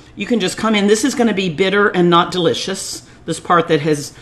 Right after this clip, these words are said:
decided to devote itself to the next generation. So I just go in and I get under that green part and lift it out.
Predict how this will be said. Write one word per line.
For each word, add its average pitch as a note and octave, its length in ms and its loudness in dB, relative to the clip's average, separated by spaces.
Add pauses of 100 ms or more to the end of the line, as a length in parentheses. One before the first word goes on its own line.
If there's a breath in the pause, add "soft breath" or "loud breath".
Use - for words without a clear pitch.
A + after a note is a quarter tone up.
(320 loud breath)
decided E3 420 4
to D3+ 100 -6
devote D#3+ 320 2
itself D#3+ 440 0
to - 120 -4
the D3+ 100 2
next D#3 280 2
generation. C#3+ 640 -2 (360 loud breath)
So F3+ 180 -2
I G3 140 2
just G#3+ 240 -2
go G#3+ 260 4
in F3 360 4
and E3 180 2
I D#3+ 80 4
get E3 240 2
under A3+ 340 4
that F3+ 420 0 (640 loud breath)
green F#3+ 380 -4
part D#3 400 2
and D#3 180 2
lift - 280 -2
it G3+ 100 0
out. D3+ 400 0